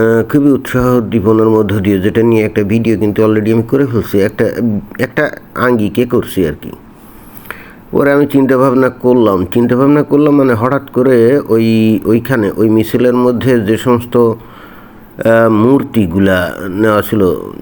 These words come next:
মূর্তি, এগুলো তো মূর্তিই বলবো নাকি? এই যে এখানে, আহ, ছবিতে দেখা যাচ্ছে, Facebook-এ কে জানি এটা দিয়ে দিল, একেবারে সবগুলো এক জায়গাতে। তো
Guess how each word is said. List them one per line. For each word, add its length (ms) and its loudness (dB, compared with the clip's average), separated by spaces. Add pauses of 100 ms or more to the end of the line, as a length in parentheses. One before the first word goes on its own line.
(420)
মূর্তি, 520 -8
এগুলো 400 -2
তো 140 -2
মূর্তিই 420 0
বলবো 300 0
নাকি? 340 -2 (720)
এই 180 0
যে 180 0
এখানে, 340 -2
আহ, 1000 -6
ছবিতে 360 0
দেখা 280 0
যাচ্ছে, 480 0 (100)
Facebook-এ 440 0
কে 220 -2
জানি 320 0
এটা 300 -2
দিয়ে 340 2
দিল, 220 -6
একেবারে 340 -2
সবগুলো 460 0
এক 180 -2
জায়গাতে। 520 -4 (1160)
তো 100 0